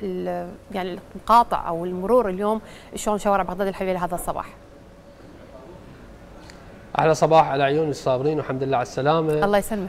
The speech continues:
Speaker 2: أحلى صباح على عيون كل اللي جاي يشاهدونا، الله يخليك. آه، حقيقة الموقف المروري من الساعة ستمية باشرت كل مفارزنا في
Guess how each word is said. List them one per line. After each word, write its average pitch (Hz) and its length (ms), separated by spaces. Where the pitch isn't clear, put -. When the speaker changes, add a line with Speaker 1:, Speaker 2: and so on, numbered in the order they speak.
Speaker 2:
أحلى 135 120
صباح 147 260
على 143 140
عيون 147 320
كل 180 60
اللي 160 280
جاي 135 160
يشاهدونا، 135 840
الله 131 220
يخليك. 143 360
آه، 147 120
حقيقة 202 320
الموقف 196 420
المروري 175 220
من 165 60
الساعة 160 500
ستمية 156 420
باشرت 143 380
كل 175 100
مفارزنا 135 680
في 123 280